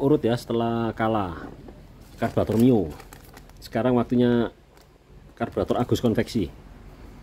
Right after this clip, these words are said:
Oke, langsung saja. Tentu saja Tokcer ya, tanpa bantuan dorongan gas. Itu tandanya mesin sehat, kompresinya padat,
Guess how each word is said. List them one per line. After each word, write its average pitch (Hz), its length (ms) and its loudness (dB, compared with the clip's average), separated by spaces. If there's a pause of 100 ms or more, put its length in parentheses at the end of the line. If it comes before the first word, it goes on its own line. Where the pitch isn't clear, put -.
(300)
Oke, 113 400 0 (240)
langsung 101 320 -2
saja. 107 400 2 (1300)
Tentu 135 160 4
saja 147 280 4
Tokcer 143 320 4
ya, 120 180 4 (1000)
tanpa 120 320 6
bantuan 123 480 4
dorongan 110 400 6
gas. - 400 2 (560)
Itu 123 160 2
tandanya 123 320 6
mesin 151 240 6
sehat, 120 400 4
kompresinya 139 480 4
padat, 135 320 4